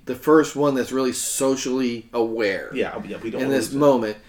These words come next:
Speaker 1: And then its spin-offs
Speaker 2: Uh-huh.
Speaker 1: start to become important. We've already talked about Maude
Speaker 2: Yep.
Speaker 1: and talked about Maude. Th-, that show, she's married for the fourth time.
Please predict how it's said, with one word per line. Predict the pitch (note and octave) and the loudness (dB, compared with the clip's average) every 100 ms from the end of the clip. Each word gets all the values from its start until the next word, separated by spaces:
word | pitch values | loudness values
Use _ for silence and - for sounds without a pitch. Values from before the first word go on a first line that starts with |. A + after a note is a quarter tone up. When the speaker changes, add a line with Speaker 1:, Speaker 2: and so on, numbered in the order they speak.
| - - - _ - | -20 -20 -20 _ -2
Speaker 1:
And | C#3 | 0
then | C#3 C3+ | 2 2
its | C3 B2+ | 2 -2
spin-offs | - - A#3 C4 B2+ G2 F#2 - - A2+ | -6 2 4 6 4 0 -4 -10 -12 -10
Speaker 2:
Uh-huh. | A2 G#2 | -10 -8
Speaker 1:
start | E3 D3+ C#3 | 2 4 4
to | |
become | B2 B2 C3 | 0 -2 -2
important. | A#2 C3 G#2+ G#2+ | -2 0 0 0
We've | |
already | B2+ C3 | 2 2
talked | D3+ D3 | 4 4
about | D#3 D#3+ | 4 4
Maude | C#3 C3 B2+ B2+ - - | 2 4 2 0 -6 -12
Speaker 2:
Yep. | A2+ | -8
Speaker 1:
and | B2+ | 0
talked | C#3 C3+ | 2 6
about | C#3+ C3+ - | 6 6 -2
Maude. | C#3 C3+ C3 B2+ - - - - | 0 2 2 -2 -8 -20 -20 -8
Th-, | F#3 E3 - - | -4 -4 -6 -8
that | D#3 E3+ F#3 | 2 2 4
show, | E3 D#3+ D3+ | 4 6 4
she's | - D3+ C3 | 2 -2 0
married | D#3 D3+ D3 | 2 2 2
for | D3 | 0
the | B2+ | 0
fourth | - F3+ F3 E3 | 2 8 8 6
time. | - G3+ A3+ G#2+ G2 | -2 2 2 2 -4